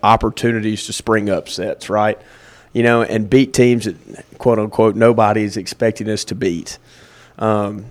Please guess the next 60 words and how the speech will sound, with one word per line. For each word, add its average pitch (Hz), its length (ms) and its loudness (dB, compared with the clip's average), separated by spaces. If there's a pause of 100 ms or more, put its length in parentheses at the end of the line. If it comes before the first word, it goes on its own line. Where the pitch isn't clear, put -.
(100)
and 156 140 0
I, 156 40 4
and 151 200 0
I, 151 80 2 (140)
and 139 100 -2
I'm 151 140 0
just, 160 240 -2
I'm 135 180 0
just 143 160 -4
upfront 120 440 0
with 127 160 0
them 139 160 0
and 98 100 -4
honest 120 340 -4
with 120 160 -2
them, 135 220 -2
and 104 180 -8 (120)
I'm 117 160 -2
not 135 160 -2
gonna 131 140 -2
tell 131 260 4
them, 123 100 0
like, 110 260 -2 (300)
"Hey, 127 140 8
we're 127 140 4
gonna 139 180 2
get 131 120 4
in 127 120 2
there 123 260 0
three 123 260 0
yards 127 360 4
in 120 80 -4
a 110 40 -4
cloud 127 300 4
of 113 80 -6
dust 135 460 4
and 87 120 -16 (320)
dirt 135 240 6
roll 120 240 4
these, 107 360 -2 (100)
th-, 104 220 -4
these 113 240 -2
guys." 104 340 -2
It's 127 220 -4
not 147 200 -2
gonna 117 140 -4
happen, 143 500 -4
right? 113 320 -2
We've 151 140 0
gotta 147 220 4
do 127 160 2
things 127 400 -2
differently. 113 580 0
We've 120 200 -2
gotta 107 180 0
be 95 160 -6
better 104 360 4
than 131 120 2
everyone 127 400 0
else. 139 340 -2